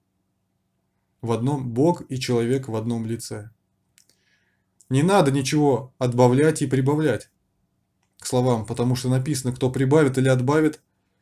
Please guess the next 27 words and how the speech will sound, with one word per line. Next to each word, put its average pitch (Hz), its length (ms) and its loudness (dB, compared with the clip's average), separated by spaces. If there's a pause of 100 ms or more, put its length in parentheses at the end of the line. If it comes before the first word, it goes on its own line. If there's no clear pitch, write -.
(760)
на 120 120 -2
том 151 260 2
будут 139 240 2
язвы". 127 580 2 (2750)
И 127 60 -8
тот 131 200 2
покроется, 139 580 0
то 120 120 -6
есть 110 160 -8
проклят 175 500 2
будет 139 200 0
тот 123 180 -4
человек, 123 380 -2
кто 113 160 -6
что-то 123 260 -6
прибавит 123 400 -2
или 123 80 -2
отбавит. 123 420 -4 (760)
И 113 40 -6
зачем 143 360 2
же 139 100 2
вы, 135 120 4
мусульмане, 135 760 2
отбавляете 135 760 4
от 117 200 -10
Священного 127 460 -2
Писания? 123 560 -6